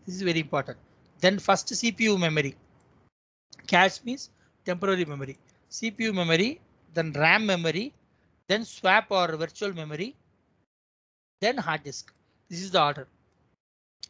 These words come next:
Because C P U memory will go, right? Within a few minutes it will go, few seconds it will go. It's a volatile memory. Then ram also power off and power on it will go.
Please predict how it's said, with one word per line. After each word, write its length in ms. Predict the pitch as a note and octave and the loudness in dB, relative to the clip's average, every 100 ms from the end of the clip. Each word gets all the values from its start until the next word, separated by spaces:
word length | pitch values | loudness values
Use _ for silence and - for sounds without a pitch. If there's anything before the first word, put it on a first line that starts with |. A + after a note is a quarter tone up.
| E3 | -6
Because 320 | F#3 G#3 - _ _ | 6 6 6 _ _
C 200 | - B3 | -16 -14
P 100 | A#3+ C4+ | -8 -4
U 20 | |
memory 320 | B3 B3+ B3+ | 0 2 0
will 140 | A#3+ | -4
go, 220 | F#3 A#3 F#3+ | 4 6 6
right? 200 | D#3+ D#3 | 4 0
Within 240 | E3+ A3 | -6 -6
a 40 | |
few 180 | - G#3+ | -4 -8
minutes 240 | G#3 A3+ G3+ | -6 -8 -8
it 100 | F#3 | -12
will 80 | |
go, 160 | E3+ E3 | -10 -10
few 160 | F3+ F#3+ | -10 -8
seconds 300 | F#3+ G#3+ G3 | -8 -8 -8
it 80 | E3 | -12
will 60 | |
go. 260 | D3+ D3+ C#3 _ _ _ _ _ | -10 -8 -10 _ _ _ _ _
It's 140 | F#3 G#3 | -8 2
a 40 | |
volatile 440 | F3 F3+ G3 F#3 E3 | 6 6 6 2 0
memory. 340 | C#3+ C3 B2+ _ _ _ _ | -6 -10 -14 _ _ _ _
Then 120 | G3+ F#3 | -4 4
ram 260 | G3+ A#3+ | 6 6
also 240 | A#3+ A3 A3 | 4 2 -4
power 340 | - G3 G#3+ | -2 2 4
off 100 | G#3+ | 2
and 160 | A3+ F#3 | -4 -2
power 180 | G3+ | -2
on 120 | A3+ G#3+ | -2 -6
it 60 | |
will 100 | F3 D3+ | -12 -10
go. 180 | C#3+ | -12